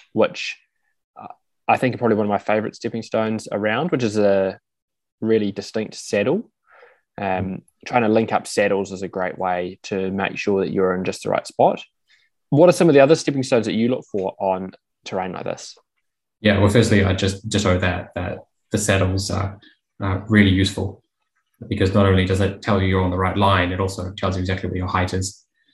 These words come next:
Speaker 2: So, uh, they're really good. Uh, o-, on this map here, you've got some of these small hills that are stony as well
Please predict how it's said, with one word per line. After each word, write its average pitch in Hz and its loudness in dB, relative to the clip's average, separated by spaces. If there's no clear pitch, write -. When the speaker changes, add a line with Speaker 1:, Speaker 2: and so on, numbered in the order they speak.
Speaker 2:
So, 90 0
uh, 92 -2
they're 117 4
really 107 6
good. 101 2
Uh, 98 -2
o-, 107 -2
on 110 2
this 117 0
map 110 2
here, 95 -2
you've 110 -6
got 107 0
some 120 -2
of 104 -2
these 104 -2
small 101 -2
hills 95 -4
that 92 -2
are 92 -2
stony 104 0
as 104 -2
well 143 -6